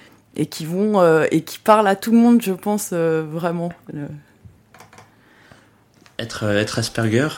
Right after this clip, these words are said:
Speaker 2: c'est un peu comme, euh, comme aller au Japon sans connaître ni la langue ni les coutumes du pays. Et c'est, euh, c'est un apprentissage forcé, sans, sans les outils, euh, de départ.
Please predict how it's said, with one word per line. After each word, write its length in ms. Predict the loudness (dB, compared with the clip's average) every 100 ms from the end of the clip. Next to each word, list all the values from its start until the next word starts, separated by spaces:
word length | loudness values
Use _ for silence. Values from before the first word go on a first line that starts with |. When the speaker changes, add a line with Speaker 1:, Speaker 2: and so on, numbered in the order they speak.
| -12
Speaker 2:
c'est 920 | -14 _ _ _ _ _ _ _ -6
un 40 |
peu 160 | -4 -4
comme, 280 | -2 0 2
euh, 600 | 2 2 0 -2 -4 -6 -10 -14 -16 -16 -20 -20 _ _ -4
comme 160 | 2 4
aller 180 | 6
au 80 | 6
Japon 460 | 4 2 0 -4 -4 -16 _ _ _ -10
sans 220 | -6 -4
connaître 340 | 0 -2 2
ni 80 | 2
la 120 | 2
langue 200 | 2 2
ni 120 | 4
les 80 | 2
coutumes 340 | 0 -2 2 2
du 100 | 2
pays. 440 | 0 2 0 -2 -4
Et 80 |
c'est, 280 | -6 -4 -4
euh, 540 | -2 -2 -2 -2 -4 -6
c'est 140 | -2
un 80 | 0
apprentissage 560 | 0 -2 -4 0 0 0
forcé, 540 | -4 -4 0 0 0
sans, 460 | -6 -2 0 0 -2
sans 200 | -2 2
les 180 | 2 0
outils, 360 | -2 0 0
euh, 280 | 2 0 -2
de 360 | -2 -4 -2 -2
départ. 440 | -2 -6 -10 -12